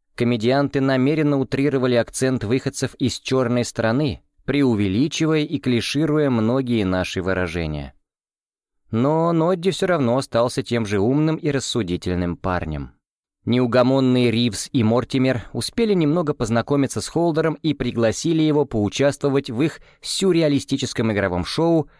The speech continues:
"Шутинг Старс", выходившем в эфир Би Би Си два в ноябре девяносто пятого года. Ноди вошел в команду британской журналистки Ульрики Йонсон вместе с Крисом Ри.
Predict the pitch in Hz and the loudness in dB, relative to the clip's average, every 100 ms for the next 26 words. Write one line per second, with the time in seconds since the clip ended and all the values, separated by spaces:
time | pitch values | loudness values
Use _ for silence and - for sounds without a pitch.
0 | _ - - 139 131 127 117 - - 95 | _ -10 0 0 2 -2 -2 -8 -2 -2
1 | - - - _ _ _ _ - 98 101 | -2 -10 -14 _ _ _ _ -6 -4 0
2 | 107 95 113 - 104 95 95 143 147 - | -2 -2 -4 -2 -4 -2 -2 -2 -2 -6
3 | _ 101 101 95 - 101 85 71 - - | _ -6 -4 -4 -4 -4 -4 -4 -8 -10
4 | 95 107 101 98 120 175 131 95 101 - | -4 -2 0 -2 0 -2 0 -2 -4 -4
5 | 95 87 - 85 78 73 73 - _ _ | -6 -4 -6 -8 -6 -6 -8 -12 _ _
6 | _ _ _ _ _ 123 139 156 147 143 | _ _ _ _ _ -2 0 2 0 2
7 | 143 147 143 - 135 131 131 131 123 127 | 2 2 -2 0 0 2 2 2 2 0
8 | - 120 117 123 110 120 113 110 117 120 | 2 0 0 -2 0 0 2 0 0 -2
9 | - 127 127 - 135 127 127 - 123 120 | -2 -2 -2 2 2 2 0 0 0 2
10 | 123 143 104 - 92 69 - - 107 127 | 2 2 0 -2 -6 -8 -10 -6 -2 0
11 | 147 - 170 - - 123 104 90 110 107 | 0 -2 -4 -4 -4 -2 -2 -2 -2 0
12 | 107 85 | -2 -4